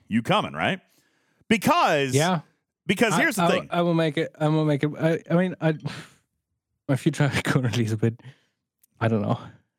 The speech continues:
Speaker 2: unknown, I guess, but I will make it work.
Speaker 1: Well, here's, here's the thing. Now, you know, Joker says you're trying to price your audience out. Here's the thing, man. I'm here to tell you, it is cheaper. Like, I, I, there is, I did all this.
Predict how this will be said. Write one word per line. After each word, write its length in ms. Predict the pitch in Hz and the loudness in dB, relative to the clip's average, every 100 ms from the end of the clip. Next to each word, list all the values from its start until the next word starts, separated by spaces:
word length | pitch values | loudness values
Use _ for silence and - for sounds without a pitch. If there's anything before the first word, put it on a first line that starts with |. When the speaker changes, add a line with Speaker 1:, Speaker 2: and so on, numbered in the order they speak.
| _ - | _ -4
Speaker 2:
unknown, 420 | 104 110 113 127 - | -4 0 0 0 -4
I 60 | |
guess, 320 | 117 117 - _ - | -4 -4 -6 _ -12
but 160 | - - _ _ _ _ _ - | -12 -12 _ _ _ _ _ -2
I 60 | |
will 100 | 120 | 0
make 200 | 101 107 | 0 -4
it 40 | 104 | -6
work. 360 | 90 104 - _ _ | -6 -12 -16 _ _
Speaker 1:
Well, 440 | 107 131 113 104 110 | 0 2 2 2 -2
here's, 440 | 101 185 160 - | -2 -2 -2 -6
here's 280 | 98 131 107 | -6 -4 -4
the 80 | 92 | -6
thing. 140 | 107 - - - | -8 -8 -12 0
Now, 260 | 226 196 170 | 2 2 0
you 220 | 180 214 | -4 -2
know, 160 | 196 | 0
Joker 440 | 160 156 220 - 139 | 2 0 0 0 -2
says 280 | - 123 107 | 0 0 0
you're 100 | 127 | -2
trying 200 | 156 131 | -2 -2
to 80 | |
price 320 | 120 147 127 113 | -2 -2 -2 -2
your 120 | 110 | 0
audience 360 | 123 123 90 | 0 -2 -2
out. 200 | 98 80 - _ | -2 -4 -6 _
Here's 220 | - 359 | -2 -2
the 60 | 285 | -2
thing, 300 | - 147 143 | -2 -2 0
man. 220 | 90 76 - _ - | -4 -6 -10 _ -2
I'm 220 | 175 330 | 0 2
here 200 | 185 185 | 0 0
to 80 | 170 | -2
tell 280 | - 120 131 | 0 0 2
you, 220 | 147 190 _ _ - | -2 -4 _ _ 0
it 160 | 151 277 | 2 2
is 160 | 381 | 0
cheaper. 640 | - - - 208 185 - 65 | -4 -8 -2 -2 -2 -4 -4
Like, 160 | 135 165 | -2 0
I, 220 | 254 320 - | 0 0 -2
I, 100 | 233 | -2
there 200 | 208 349 | 0 0
is, 180 | 220 202 | -2 -2
I 140 | 277 | -2
did 200 | 240 247 | 0 0
all 140 | 214 | 2
this. 220 | 139 110 | 0 -4